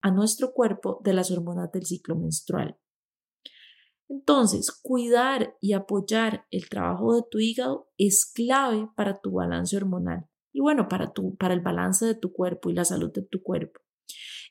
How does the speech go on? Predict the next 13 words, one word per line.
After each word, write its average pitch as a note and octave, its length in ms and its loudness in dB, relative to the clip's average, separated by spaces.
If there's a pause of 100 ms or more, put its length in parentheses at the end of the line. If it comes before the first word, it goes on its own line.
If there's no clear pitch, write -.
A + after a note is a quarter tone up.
Y A3 160 -4
con G#3+ 260 2
esto C4+ 580 -2
es G3+ 200 2
a G#3+ 80 4
lo A3 180 4
que F#3+ 140 -6
yo F#3+ 180 0
me G#3 120 0
refiero A3 680 -2
al F#3+ 220 -2 (100)
detox G3 640 -4
real. C#3+ 520 2